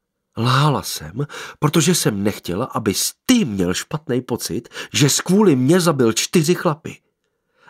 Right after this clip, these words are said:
A chceš vědět, co je ta fakt velká lež?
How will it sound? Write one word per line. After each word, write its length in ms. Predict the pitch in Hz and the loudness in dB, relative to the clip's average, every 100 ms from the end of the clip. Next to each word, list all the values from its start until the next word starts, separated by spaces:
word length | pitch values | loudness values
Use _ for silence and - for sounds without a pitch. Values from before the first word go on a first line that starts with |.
| - | 0
A 120 | 127 | 0
chceš 460 | - - - 202 - | 0 -4 0 0 2
vědět, 340 | 117 120 123 | 2 2 -2
co 220 | - - | -2 0
je 140 | 127 120 | 0 -2
ta 180 | 101 - | -6 -8
fakt 560 | - - 226 226 - | -12 0 0 0 -2
velká 540 | 127 123 110 - 104 92 | 2 2 2 0 -2 -2
lež? 420 | 78 220 - | -4 -6 -8